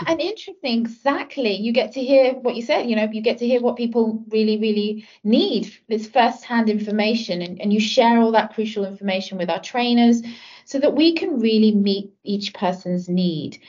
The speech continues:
And, you know, actually this topic feels even more relevant to discuss now. You know, we're having clients' discussions around how cultural training can support mobility and their corporate well-being initiatives.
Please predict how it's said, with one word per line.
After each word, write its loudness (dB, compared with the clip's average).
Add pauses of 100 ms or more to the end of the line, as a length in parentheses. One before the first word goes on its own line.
(500)
And, 2
you 4
know, 2
actually 0
this 2
topic -6
feels 0
even -4
more 4
relevant -4
to -10
discuss -12
now. -6 (340)
You 2
know, 6
we're 8
having 2
clients' -2
discussions -2
around 2
how 0
cultural -4
training -4
can -2
support 2
mobility -2 (320)
and 2
their 6
corporate -2
well-being 0
initiatives. -8